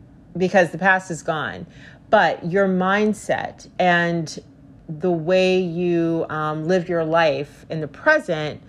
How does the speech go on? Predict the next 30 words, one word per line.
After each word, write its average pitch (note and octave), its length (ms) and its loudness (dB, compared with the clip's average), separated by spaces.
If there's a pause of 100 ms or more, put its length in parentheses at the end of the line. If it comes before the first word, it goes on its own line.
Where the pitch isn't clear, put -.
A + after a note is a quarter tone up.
(420)
can G3+ 120 -2
be F#3 120 6
affected E3+ 640 0
by C#3+ 260 2
the C#3 120 -6
past. - 580 -6
And E3+ 100 0
what E3+ 140 2
happens C4 480 2
is D#3 400 0
it D#3 160 -6
can F3+ 180 -4
keep E3+ 320 -6
you D#3 100 -2
in D3 140 -2
bondage. A#2 840 -6 (720)
And G#3+ 180 6
this E4 240 2
really A#3 580 6
is E3+ 140 -2
a F3 60 -4
part F3 320 2
of, D#3 160 -2
like, D3 340 -4
that D3+ 540 0
building E3 320 0
your D3 120 -4
narrative D3 460 0
for F3+ 180 -2
me, F#3 400 -2